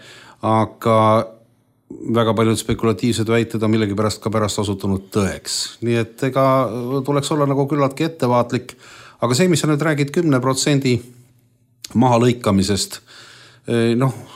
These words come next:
see on tegelikult sulaselge vargus, arvestades seda, et, praegusel juhul niikuinii, kapital on kontsentreerunud, rahad on kontsentreerunud teatud, pangaringkondade kätte läbi intressipoliitika, on see raha imetud,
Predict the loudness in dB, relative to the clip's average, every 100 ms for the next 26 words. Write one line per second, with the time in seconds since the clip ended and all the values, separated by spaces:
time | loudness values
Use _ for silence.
0 | -6 0 2 4 4 4 2 2 0 0
1 | -4 -2 0 2 0 2 0 0 0 -2
2 | -2 -8 -18 -20 -20 -20 -6 0 0 0
3 | -2 -2 0 0 0 2 2 0 0 -2
4 | -4 -2 2 2 2 2 2 0 0 0
5 | 0 0 2 2 4 4 6 6 4 2
6 | -4 -18 -20 -20 -20 _ -2 0 0 0
7 | 0 0 0 0 0 0 2 2 2 2
8 | 0 -4 -10 -2 0 0 0 -2 -2 -2
9 | -4 0 0 2 0 0 0 0 0 -2
10 | -2 0 0 2 0 0 0 0 -2 -2
11 | -2 0 -2 -2 -2 0 0 0 0 -2
12 | -2 -2 -2 0 0 -2 -4 -4 -4 -8
13 | -20 -20 -4 0 2 2 2 2 4 4
14 | 2 -2 -6